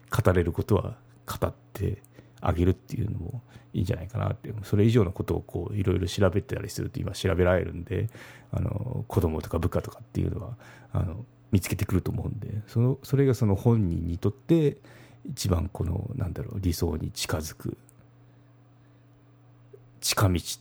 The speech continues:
ては言えないかもしれないけど、なんだろう、こう、なんだろう、後押しかな、後押しになると思いますね。はい。ということで、ちょっと道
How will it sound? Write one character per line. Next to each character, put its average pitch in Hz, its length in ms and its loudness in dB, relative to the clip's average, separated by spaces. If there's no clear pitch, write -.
て 120 120 6
は 95 80 6
言 92 80 4
え 82 40 0
な 85 120 0
い 80 40 0
か - 100 -4
も 87 100 2
し - 100 -2
れ 87 60 0
な 98 120 4
い - 60 -2
け - 100 4
ど、 92 220 6
な 92 120 4
ん 87 40 0
だ 85 80 0
ろ - 100 0
う、 - 60 0
こ - 360 0
う、 - 40 0
な 87 60 2
ん 85 60 -4
だ - 60 -10
ろ - 80 -16
う、 - 160 -20
後 110 240 6
押 - 120 0
し - 40 -10
か - 100 -6
な、 104 260 0
後 98 180 6
押 87 120 2
し 87 100 -2
に 92 180 6
な 87 100 4
る 82 120 -2
と - 100 -10
思 - 180 -6
い - 60 -10
ま - 100 -4
す - 120 -10
ね。 - 160 -10
は 85 380 0
い。 - 40 -6
と - 120 -6
い - 20 -2
う - 20 -6
こ 92 60 -2
と 95 80 -6
で、 - 40 -8
ち - 60 -14
ょ - 40 -12
っ - 60 -20
と 107 80 -4
道 98 140 -4